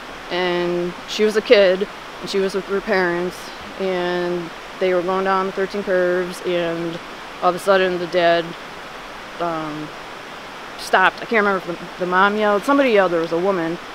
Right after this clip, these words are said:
and she said it almost like she came through the car, and she said, and then vanished, and she said her mom was crying. I don't know if she, like, felt her energy or what, whatnot.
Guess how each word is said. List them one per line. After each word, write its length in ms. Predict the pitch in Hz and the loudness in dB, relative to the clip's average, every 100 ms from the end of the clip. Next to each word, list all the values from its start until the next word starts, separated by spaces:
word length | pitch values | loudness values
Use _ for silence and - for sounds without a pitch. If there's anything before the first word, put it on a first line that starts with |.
| - - - - | -14 -14 -10 0
and 360 | 180 175 175 | 2 4 2
she 120 | - 185 | 0 0
said 480 | - 214 196 196 | 6 8 8 6
it 160 | 185 - | 2 2
almost 280 | 190 202 196 | 0 0 0
like 140 | 185 | 0
she 120 | - | 0
came 240 | 170 180 170 | -4 -2 -2
through 220 | - 294 | 0 0
the 80 | 294 | 2
car, 520 | 240 202 185 185 190 - - - - | 6 6 4 0 -4 -8 -14 -12 -8
and 100 | 185 | -4
she 120 | 208 | -2
said, 600 | 208 196 185 185 185 185 - | 4 4 6 6 4 2 -2
and 100 | 202 | 2
then 140 | 196 190 | 2 4
vanished, 340 | 196 175 180 | 4 4 0
and 80 | 160 | -4
she 80 | 190 | -2
said 180 | 208 185 | 2 4
her 100 | 180 | 4
mom 260 | 185 180 | 6 4
was 100 | 165 | 2
crying. 480 | - 185 170 165 175 - - | 0 2 2 0 -4 -6 -6
I 60 | 185 | -2
don't 100 | 180 | -2
know 40 | |
if 100 | 175 | -2
she, 80 | 175 | 0
like, 180 | 185 - | 0 4
felt 240 | 202 185 | 2 4
her 100 | 170 | 2
energy 440 | 214 226 214 226 | 4 4 4 6
or 120 | 220 220 | 6 6
what, 200 | 214 - | 4 4
whatnot. 480 | 214 202 208 202 | 2 4 4 4